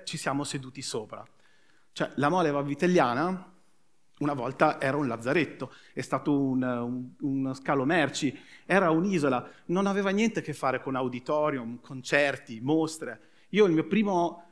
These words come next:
la mia prima mostra qui alla Mole Vitelliana è stata Enzo Cucchi, avevo diciotto anni, la macchina, e mia mamma mi aveva dato i soldi e avevo comprato anche il catalogo. E quindi le cose si trasformano, le cose hanno un'altra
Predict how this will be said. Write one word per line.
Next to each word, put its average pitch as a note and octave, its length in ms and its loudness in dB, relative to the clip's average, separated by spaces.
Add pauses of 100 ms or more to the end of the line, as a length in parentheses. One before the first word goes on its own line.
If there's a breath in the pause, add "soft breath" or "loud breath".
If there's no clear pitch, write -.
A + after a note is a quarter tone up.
la D#3 260 2
mia G3+ 140 0
prima G#3+ 260 0
mostra D#3+ 640 0
qui F3 240 4
alla C3 160 2
Mole E3 220 2 (100)
Vitelliana D3+ 540 0
è B2+ 60 -10
stata C3 440 -8 (240 soft breath)
Enzo D#3+ 460 0
Cucchi, D#3 500 -6 (280 soft breath)
avevo C3+ 280 -4
diciotto D3 460 -4
anni, D#3+ 300 2
la A#2+ 100 2
macchina, D#3+ 640 0 (240)
e B2 260 -6
mia B2+ 120 -4
mamma D3 240 2
mi B2+ 100 0
aveva A#2+ 240 -2
dato A#2+ 360 -6 (360 soft breath)
i B2+ 100 -4
soldi D3+ 320 2
e B2 40 2
avevo B2+ 140 0
comprato D3+ 360 -4
anche E3 320 0
il C3+ 100 -6
catalogo. G#2+ 680 -6 (600 soft breath)
E D3 640 6
quindi F#3+ 560 2
le E3 160 8
cose F3 240 0
si D#3+ 160 -4
trasformano, F#3 800 -2
le C#3 140 -6
cose E3+ 260 -2
hanno C3+ 260 2
un'altra D3 640 0